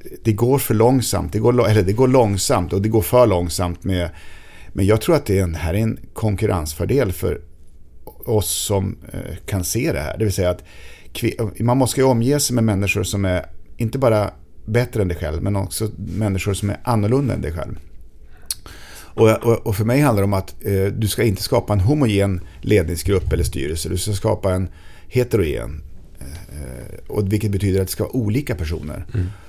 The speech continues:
Speaker 1: Att in-, att ha då gubbar i kostym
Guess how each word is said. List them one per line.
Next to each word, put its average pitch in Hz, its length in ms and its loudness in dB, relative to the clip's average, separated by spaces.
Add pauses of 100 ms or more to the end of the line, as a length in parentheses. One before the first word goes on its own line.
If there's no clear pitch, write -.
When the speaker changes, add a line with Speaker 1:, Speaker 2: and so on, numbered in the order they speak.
(120)
Speaker 1:
Att - 260 -4
in-, 104 300 2
att - 160 -4
ha 165 300 2
då 101 240 2 (140)
gubbar 107 540 4
i 104 60 4
kostym 101 680 -2